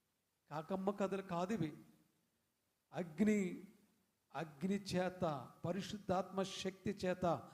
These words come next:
లిఖించబడి బడిన సత్య వేద గ్రంథము, పరిశుద్ధ గ్రంథమైన బైబిల్లో ఉన్న మాటలు ఇవి.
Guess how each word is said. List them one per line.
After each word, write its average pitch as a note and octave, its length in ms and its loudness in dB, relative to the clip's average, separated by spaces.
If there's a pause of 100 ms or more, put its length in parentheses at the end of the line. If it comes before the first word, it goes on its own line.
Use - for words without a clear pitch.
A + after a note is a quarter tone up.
(340)
లిఖించబడి E3+ 1000 2 (1400)
బడిన D3+ 480 0
సత్య - 520 -2
వేద D3+ 380 0
గ్రంథము, C3+ 680 -6 (320)
పరిశుద్ధ D3+ 800 -2
గ్రంథమైన C3 520 -6
బైబిల్లో B3 720 2
ఉన్న F#3+ 220 -4
మాటలు C#3+ 380 -10
ఇవి. A#2+ 220 -10